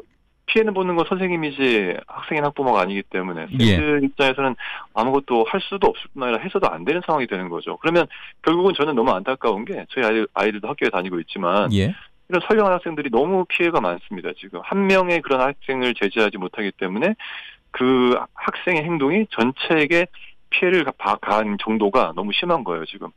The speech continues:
Speaker 1: 네,
Speaker 2: 예.
Speaker 1: 그런 사-, 저는 그 점이 너무 안타까워요. 선생님도, 선생님에 대해서도 굉장히 안타까움이 있지만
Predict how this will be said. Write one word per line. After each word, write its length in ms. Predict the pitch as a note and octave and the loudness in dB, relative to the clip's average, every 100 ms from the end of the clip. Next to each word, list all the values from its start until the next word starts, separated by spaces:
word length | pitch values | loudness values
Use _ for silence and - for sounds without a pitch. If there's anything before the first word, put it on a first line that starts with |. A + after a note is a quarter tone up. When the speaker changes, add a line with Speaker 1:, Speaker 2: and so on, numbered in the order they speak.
| _ _ _ _ _ _ - | _ _ _ _ _ _ -10
Speaker 1:
네, 100 | E2+ | -4
Speaker 2:
예. 80 | F2 | 0
Speaker 1:
그런 160 | F#2+ A#2 | 0 0
사-, 60 | - - - | -4 -6 -4
저는 200 | C3 D3+ | 2 2
그 160 | D3 D3+ | 2 2
점이 200 | E3 D#3 | 4 4
너무 220 | B2+ F3 | 2 4
안타까워요. 420 | A2 G2+ G2 E2 | 2 0 -6 -6
선생님도, 560 | E2 F#3 F#3 F3 F#3 - - - - | -4 -2 -2 2 0 0 -8 -20 -20
선생님에 360 | - D3+ D3 C3 | -12 -6 -2 0
대해서도 340 | G#2+ G2+ - G#2 | 0 0 -2 -8
굉장히 220 | G2+ G2 | -4 -4
안타까움이 420 | - A2+ G2+ F#2 | -4 -2 -2 -2
있지만 400 | E2+ - A2 F#3 | -8 -6 0 0